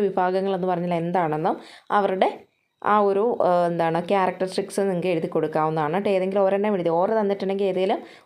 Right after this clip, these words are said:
ഒരെണ്ണം എഴുതിയാൽ മതി. ക്വസ്റ്റ്യൻ വായിച്ച് നോക്കിയിട്ട് ഏതാണോ എളുപ്പം അത് കൊടുക്കുക. ഇനി റൈറ്റ് against exploit-, ഏഹ്, exploitation, അതായത് ചൂഷണത്തിനെതിരെയുള്ള അവകാശത്തിൻ്റെ ഏതെങ്കിലും രണ്ട് വ്യവസ്ഥകൾ എഴുതാനാണ്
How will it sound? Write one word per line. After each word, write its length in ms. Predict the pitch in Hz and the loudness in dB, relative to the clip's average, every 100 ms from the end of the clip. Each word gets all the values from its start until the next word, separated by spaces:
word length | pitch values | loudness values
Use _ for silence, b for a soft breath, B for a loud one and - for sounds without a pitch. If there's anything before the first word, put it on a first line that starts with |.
| - | 0
ഒരെണ്ണം 280 | 202 208 202 | 2 2 2
എഴുതിയാൽ 220 | 170 165 160 | 0 0 -2
മതി. 100 | 160 | -2
ക്വസ്റ്റ്യൻ 260 | 175 175 196 | -4 -4 -2
വായിച്ച് 220 | 185 180 190 | -2 -2 -4
നോക്കിയിട്ട് 260 | 185 190 180 | -4 -2 0
ഏതാണോ 240 | 185 190 185 | 0 -2 -2
എളുപ്പം 220 | 180 190 | 0 0
അത് 80 | 175 | 0
കൊടുക്കുക. 300 | 165 147 123 - B B B B 226 | 0 -2 -4 -6 B B B B -2
ഇനി 140 | 240 320 - 190 | -2 -2 0 2
റൈറ്റ് 340 | 202 233 247 - - 180 | 4 2 -4 -16 -8 -4
against 520 | 185 196 214 262 269 - - | -2 -2 0 -2 -4 -8 -6
exploit-, 540 | 175 - - 190 185 180 180 180 | -6 -8 -4 -2 0 -2 0 0
ഏഹ്, 140 | 180 - | 0 -2
exploitation, 800 | 180 - 202 202 185 170 170 156 - 180 | -6 -2 0 0 0 -2 -2 -6 -4 -4
അതായത് 240 | 175 180 202 | -2 -2 -2
ചൂഷണത്തിനെതിരെയുള്ള 920 | 196 196 202 208 208 208 180 185 180 190 226 B B - 180 | -2 -2 -2 -4 -2 -2 -2 -2 0 0 -2 B B -2 0
അവകാശത്തിൻ്റെ 640 | 180 185 190 185 196 190 180 | 2 0 -2 -4 -2 -2 -2
ഏതെങ്കിലും 300 | 175 185 175 | -2 -2 -2
രണ്ട് 160 | 165 180 170 | 0 0 0
വ്യവസ്ഥകൾ 500 | 165 180 208 208 208 | -2 -4 -4 0 0
എഴുതാനാണ് 380 | 165 165 160 | 0 0 0